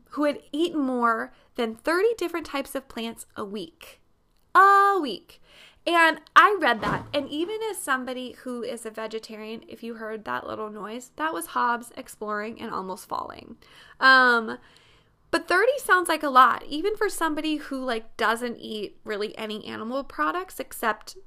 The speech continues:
the occasional egg and dairy. Thirty still seemed like a lot. But then, as I continued to read on, on this article on well and good dot com, basically,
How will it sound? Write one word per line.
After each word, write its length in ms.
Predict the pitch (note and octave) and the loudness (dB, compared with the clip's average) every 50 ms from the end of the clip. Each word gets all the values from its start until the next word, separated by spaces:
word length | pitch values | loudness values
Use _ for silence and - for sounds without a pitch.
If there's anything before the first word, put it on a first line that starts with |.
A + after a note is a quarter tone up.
| - - | -20 -14
the 100 | - A#3 | -10 -8
occasional 580 | A3 A3 - - A#3 A3+ A3 - - A#3 A3 G#3+ - | -8 -8 -8 -8 -8 -8 -8 -8 -8 -8 -8 -8 -8
egg 240 | - G3+ G#3 G#3 G#3 | -8 -6 -6 -6 -6
and 160 | - G#3 G#3+ | -8 -10 -8
dairy. 420 | G#3+ G#3 G3+ G3+ G3+ A#3+ D#4+ F#4 G#4+ - - - - - _ - - - - - - - - - - - - - - - - | -6 -6 -6 -6 -4 -4 -2 -2 -4 -6 -10 -16 -20 -20 _ -20 -20 -20 -20 -20 -20 -20 -20 -20 -20 -20 -20 -20 -20 -8 -4
Thirty 300 | - D#4 D4+ D#4 E4 E4+ | -2 0 2 2 0 0
still 200 | E4+ - C#4+ C4+ | 0 -2 -2 -2
seemed 220 | C4+ - B3 A3+ | -2 -4 -6 -6
like 160 | A3 G#3+ A3 - | -6 -8 -8 -8
a 80 | A3+ | -2
lot. 320 | A3+ A#3+ A3+ - - - - | 0 2 2 2 0 -4 -6
But 120 | C4+ - | -2 2
then, 340 | G4 G#4 G#4 G4 G4 F#4+ F#4+ - - - _ _ - - | 4 4 6 4 2 0 -4 -10 -16 -20 _ _ -2 0
as 160 | C#4+ C4+ C4+ | 0 2 2
I 60 | C4 | 0
continued 480 | C4 - B3+ A#3+ - B3+ A#3 A3+ A3+ A3+ | -2 -4 -6 -8 -6 -6 -6 -6 -6 -8
to 140 | - A3+ | -8 -10
read 180 | G#3+ A3 G#3+ A3 | -8 -6 -2 4
on, 320 | A3+ A#3 A#3 A3+ A3 G#3 | 6 6 6 6 4 2
on 180 | - - G#3+ G#3 | -2 -4 -4 -4
this 160 | F#3+ G#3 - | -6 -10 -4
article 640 | - C4 C4+ C4+ C4 C4 - B3+ B3 A#3 - - - | 0 0 2 2 0 0 -2 -2 -2 -2 -4 -8 -10
on 220 | A3+ A3 G#3 G#3 | -12 -12 -10 -4
well 180 | G3 F#3 F3+ F#3 | -2 0 0 0
and 180 | G#3+ D4+ F4+ D#4+ | 0 0 0 0
good 200 | C#4+ A3+ B3 B3 | 0 -2 0 2
dot 180 | C#4 C4+ C4+ | 2 2 2
com, 420 | - - A3+ F#3+ F#3 F#3 C4 D4+ - - - - - - - _ - _ | 2 2 2 2 2 2 0 -4 -8 -14 -20 -20 -20 -20 -20 _ -10 _
basically, 680 | - F4 F#4 F#4+ - G#4 G4 - E4 D#4 D4+ D4+ C#4+ | 0 0 2 2 0 -4 -4 -2 -2 -2 -2 -2 -2